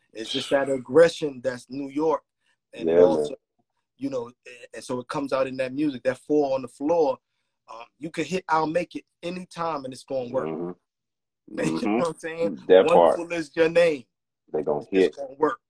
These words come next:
Speaker 1: And, um, so, you know, we, we, we are definitely deep in that culture and,
Speaker 2: Yeah.
Speaker 1: um, just trying to, you know, push that forward. But again, I like to consider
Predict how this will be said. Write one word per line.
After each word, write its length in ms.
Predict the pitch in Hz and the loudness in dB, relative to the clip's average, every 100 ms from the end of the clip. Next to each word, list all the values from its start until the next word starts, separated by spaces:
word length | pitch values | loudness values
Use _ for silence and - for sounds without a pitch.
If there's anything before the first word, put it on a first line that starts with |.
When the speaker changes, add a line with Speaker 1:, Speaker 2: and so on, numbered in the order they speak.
| _ _ _ _ _ _ | _ _ _ _ _ _
Speaker 1:
And, 200 | 123 120 120 | -10 -8 -8
um, 400 | 120 113 110 107 | -8 -10 -12 -20
so, 240 | - 131 127 | -12 -6 -6
you 140 | 127 | -4
know, 340 | 131 123 123 - _ _ - | -4 -4 -6 -14 _ _ -10
we, 220 | 120 120 | -8 -6
we, 280 | 123 127 127 - | -4 -4 -6 -8
we 240 | 123 120 | -4 -4
are 80 | 117 - | -2 0
definitely 560 | 127 - 123 123 120 - | 0 2 0 0 -6 -4
deep 240 | 127 123 | -4 -4
in 100 | 117 | -6
that 220 | 117 120 | -4 -6
culture 580 | - 127 123 - 120 113 - _ _ | -2 0 0 -2 -6 -8 -10 _ _
and, 220 | - 127 127 | -8 -6 -4
Speaker 2:
Yeah. 80 | |
Speaker 1:
um, 140 | 120 113 _ _ _ _ _ - | -4 -8 _ _ _ _ _ -6
just 280 | 151 143 - | -4 -4 0
trying 260 | 175 160 | 2 2
to, 100 | 151 - | 0 -6
you 100 | 185 | -4
know, 120 | 220 | -4
push 260 | - 175 | -2 -2
that 200 | - 151 | 0 -2
forward. 260 | - 165 165 | 0 2 2
But 120 | 151 | 0
again, 440 | 147 165 196 170 160 _ _ | -4 -2 0 0 -2 _ _
I 100 | 135 | -4
like 220 | 175 170 | -2 -4
to 100 | - | -6
consider 640 | 151 151 135 - 143 139 | -16 -14 -14 -8 -6 -6